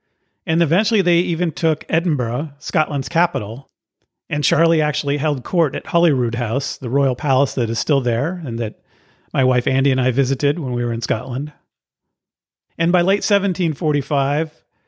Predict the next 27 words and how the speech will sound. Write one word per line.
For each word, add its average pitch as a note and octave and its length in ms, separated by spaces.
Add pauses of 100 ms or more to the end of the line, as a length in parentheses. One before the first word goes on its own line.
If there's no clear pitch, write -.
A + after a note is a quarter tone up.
(280)
Charlie D#3 600
and D3 200
the C#3+ 60
Jacobites C#3 640
were C#3 420 (280)
pushing F3+ 380
into D#3 200
England. B2 500 (840)
But E3 180
eventually G3+ 440
they D#3+ 180
ran E3+ 200
out D#3+ 120
of C#3+ 80
steam D3 320
and D3 100
had C#3 240
to C3+ 100
retreat C#3 460
back C#3+ 260
to - 80
Scotland. G#2+ 600 (720)
But B2+ 220
the E3 120
English F3+ 360
pursued C3+ 500
them. A2 300